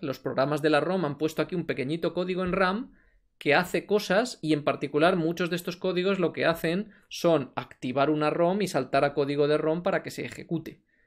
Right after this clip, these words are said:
Básicamente esto es el programa del firmware. El firmware puede funcionar por detrás, entre comillas, de nuestros programas gracias al mecanismo de las interrupciones. No existe paralelismo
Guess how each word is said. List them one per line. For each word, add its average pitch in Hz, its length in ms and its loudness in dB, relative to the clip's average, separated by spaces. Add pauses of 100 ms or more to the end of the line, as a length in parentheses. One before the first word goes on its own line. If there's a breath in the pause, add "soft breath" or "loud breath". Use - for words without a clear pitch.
(320)
Básicamente 196 800 0
esto 233 540 0 (360)
es 190 180 -4
el 190 160 0
programa 160 640 0
del 139 140 0
firmware. 139 500 -8 (640)
El 143 160 2
firmware 190 640 0 (520)
puede 208 360 4
funcionar 165 800 0 (140)
por 143 240 4
detrás, 156 560 4
entre 139 280 -2
comillas, 143 380 0
de 139 80 -2
nuestros 143 260 -6
programas 170 380 -2
gracias 190 400 0
al 180 80 -2
mecanismo 156 420 -4
de 160 60 -2
las 147 140 -2
interrupciones. 135 760 -4 (480)
No 185 300 6
existe 226 420 -2
paralelismo 147 920 0